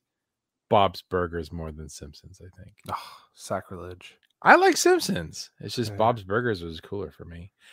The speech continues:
Speaker 1: And
Speaker 2: Yeah.
Speaker 1: then I also wanna talk about Josh and the, the, the, uh, the perfect butt shot. That was a great butt shot.
Speaker 2: Oh, yes. <laughs>
Speaker 1: And the joke he made.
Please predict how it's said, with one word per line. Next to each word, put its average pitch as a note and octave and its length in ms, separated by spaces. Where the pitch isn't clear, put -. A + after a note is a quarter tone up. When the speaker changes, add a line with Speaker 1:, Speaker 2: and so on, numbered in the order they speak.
Speaker 1:
And - 140
Speaker 2:
Yeah. A2 120
Speaker 1:
then G#2+ 100
I F#2+ 80
also A#2 300
wanna G2 160
talk F#2 280
about E2+ 260
Josh F2 540
and E2+ 300
the, D#2+ 420
the, D#2+ 680
the, D#2+ 760
uh, - 140
the G#2+ 120
perfect F#2 500
butt F2+ 200
shot. D#2 380
That F2 100
was E2+ 100
a E2 40
great F#2 300
butt F#2+ 200
shot. E2+ 320
Speaker 2:
Oh, C4+ 880
yes. G#3 640
<laughs> - 40
Speaker 1:
And A#2+ 180
the - 220
joke D#3 320
he F#3 80
made. C#3+ 220